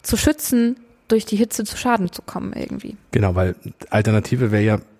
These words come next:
Speaker 2: quasi der berühmte Menschenversuch, es klingt jetzt fürchterlich, aber quasi, dass man jemandem eine neue Jacke anzieht und ihn dann zehn Stunden in die Sonne stellt, dann doch lieber Andi, der das dann ausprobieren darf und, äh, in der Sonne vor sich hin brät.
Speaker 1: Ja.
Speaker 2: Ja.
Speaker 1: Das, äh,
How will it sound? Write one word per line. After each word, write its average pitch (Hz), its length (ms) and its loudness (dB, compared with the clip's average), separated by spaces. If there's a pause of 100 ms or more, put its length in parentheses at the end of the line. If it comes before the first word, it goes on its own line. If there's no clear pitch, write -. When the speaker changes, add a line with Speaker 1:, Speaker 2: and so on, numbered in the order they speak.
(140)
Speaker 2:
quasi 95 280 0
der 92 180 0
berühmte 101 400 0
Menschenversuch, 117 760 2
es 127 120 2
klingt 107 160 0
jetzt 98 100 -2
fürchterlich, 123 380 2
aber 101 160 2
quasi, 107 420 0
dass 98 80 0
man 113 120 2
jemandem 104 320 4
eine 95 120 2
neue 101 240 4
Jacke 107 240 2
anzieht 110 320 0
und 104 140 0
ihn 101 80 2
dann 101 380 2
zehn 113 180 0
Stunden 98 240 0
in 98 80 2
die 95 40 0
Sonne 113 220 4
stellt, 107 400 0 (380)
dann 113 180 4
doch - 240 0
lieber 107 300 2
Andi, 95 420 0 (140)
der 95 100 4
das 92 140 2
dann 90 140 0
ausprobieren 90 500 -4
darf 80 320 -6
und, - 320 -8
äh, 98 80 -2
in 82 80 -6
der 95 100 0
Sonne 92 220 -2
vor - 120 -8
sich 95 120 -8
hin 87 100 -6
brät. - 380 -12 (300)
Speaker 1:
Ja. 196 260 -2
Speaker 2:
Ja. - 140 -6 (920)
Speaker 1:
Das, 240 460 2
äh, 208 260 4